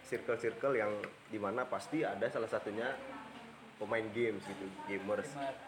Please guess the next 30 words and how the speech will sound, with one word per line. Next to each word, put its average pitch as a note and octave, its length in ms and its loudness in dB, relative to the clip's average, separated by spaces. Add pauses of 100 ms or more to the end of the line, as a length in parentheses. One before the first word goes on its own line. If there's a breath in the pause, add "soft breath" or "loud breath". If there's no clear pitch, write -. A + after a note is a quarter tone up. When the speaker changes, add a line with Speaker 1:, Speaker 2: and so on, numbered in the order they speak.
(460)
Speaker 1:
Mungkin A2 240 2
aku D3+ 160 4
sempat C3 340 0
juga A2+ 200 2
ngalamin A2+ 400 0 (760)
jadi A2+ 220 4
pemain A#2 300 4
gamesnya A#2+ 480 4
gitu. G2 180 -2 (400)
Speaker 2:
Nah. C3+ 200 -6 (720)
Speaker 1:
Eh, D#3 280 8
bagiku D#3 340 4
sih A3 360 4
kayak C#3 320 6 (960)
nggak A2 200 2
masalah, A#2 540 4 (640)
tapi E3 280 2
bisa A#2+ 320 4
nempatin A#2 760 2 (320)
waktu A2+ 300 2
lah E3 160 6
gitu D3 120 0
Speaker 2:
Iya. C3 200 4
Speaker 1:
modelnya. G2 300 0 (500)
Kalau G#2+ 200 4
memang A#2 260 2 (260)
semua A#2+ 360 2
lagi A#2 360 4
diem B2 240 4
aja, C3 680 8